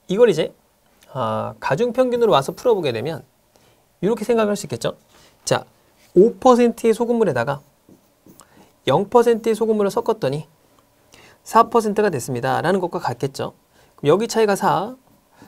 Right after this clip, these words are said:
여기 차이가 일이 되겠죠? 이렇게 들어가서, 자, 일 대 사가 가중치가 됩니다. 자, 그런데 오 퍼센트의 물이 삼백 그램이잖아요.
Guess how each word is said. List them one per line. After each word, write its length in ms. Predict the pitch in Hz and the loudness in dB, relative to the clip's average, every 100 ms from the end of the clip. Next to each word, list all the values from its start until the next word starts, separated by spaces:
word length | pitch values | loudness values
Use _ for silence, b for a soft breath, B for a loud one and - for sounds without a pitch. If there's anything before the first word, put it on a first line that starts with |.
| b _ - | b _ -4
여기 160 | 143 185 | -2 -2
차이가 200 | 175 175 | -2 -4
일이 140 | 233 | 0
되겠죠? 400 | 180 117 - 135 _ - _ _ - | -2 -2 -10 -14 _ -20 _ _ -10
이렇게 200 | 143 143 | -6 -2
들어가서, 460 | 123 117 135 240 _ B B - - | -2 -4 -6 -8 _ B B -20 -14
자, 80 | - | -6
일 140 | 202 | -4
대 160 | 202 185 | -2 -2
사가 380 | 202 190 202 - - - _ _ _ _ - - - | -2 -2 -4 -6 -18 -20 _ _ _ _ -20 -20 -18
가중치가 560 | - 131 151 156 - 147 | 0 2 2 -4 -2 0
됩니다. 380 | 127 110 123 - _ b _ | 0 -6 -8 -12 _ b _
자, 80 | - | -2
그런데 300 | 175 214 220 | 2 4 4
오 180 | - 180 | 4 -2
퍼센트의 440 | 190 240 240 233 208 | 0 -2 0 0 0
물이 160 | 190 | 0
삼백 280 | 190 233 233 | -2 -2 -2
그램이잖아요. 520 | 202 180 156 208 190 | -2 -4 -4 -6 -8